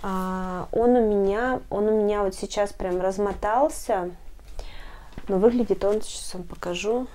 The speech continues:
вот так. То есть это блестящий шелк, и я вяжу его в три ниточки. Сматывала, это жутко неудобно, потому что он разматывается, он распадается, клубок. И это, конечно, прям такое, знаете, неудобство.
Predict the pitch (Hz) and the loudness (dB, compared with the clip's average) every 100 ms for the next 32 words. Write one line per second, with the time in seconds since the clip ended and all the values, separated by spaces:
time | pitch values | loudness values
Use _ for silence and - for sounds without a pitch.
0 | - 196 190 190 170 170 170 170 - 175 | -8 -6 -4 -4 -4 -4 -8 -8 -6 -4
1 | 190 - 202 180 - 185 - 240 269 220 | -4 0 0 2 -2 -6 4 6 6 4
2 | 185 208 190 196 220 214 190 - - 190 | 2 2 0 4 4 4 0 -6 -6 0
3 | 202 202 175 175 170 - - 180 170 - | 2 2 0 -2 -8 -8 -10 -12 -14 -18
4 | - - - - - - - - - - | -20 -20 -20 -20 -20 -18 -18 -18 -16 -14
5 | - 403 240 247 277 233 202 - 208 196 | 0 2 4 4 6 8 8 6 6 6
6 | 175 185 214 - - 180 175 175 196 247 | 6 6 4 4 0 2 2 4 4 8
7 | 269 247 - - 190 190 190 - 185 - | 8 8 2 0 0 0 -2 0 2 4
8 | 190 185 190 190 175 190 170 214 247 240 | 4 2 2 2 4 4 4 4 4 6
9 | 247 - 233 208 196 170 170 - 175 175 | 6 4 2 4 4 4 0 -2 0 2
10 | 196 - - 214 - 208 196 202 202 202 | 2 2 2 -2 -2 -2 2 6 6 4
11 | - - - - - - - - - - | -8 -8 -8 -8 -10 -10 -10 -10 -12 -4
12 | - 180 180 202 208 220 170 180 220 208 | 2 4 8 6 4 2 2 2 2 2
13 | 175 185 185 196 190 - - 175 - 170 | 0 0 2 2 -2 -8 -8 -6 0 0
14 | 165 175 214 - 180 185 180 160 - - | 0 0 -2 0 2 4 8 6 6 -4
15 | - | -4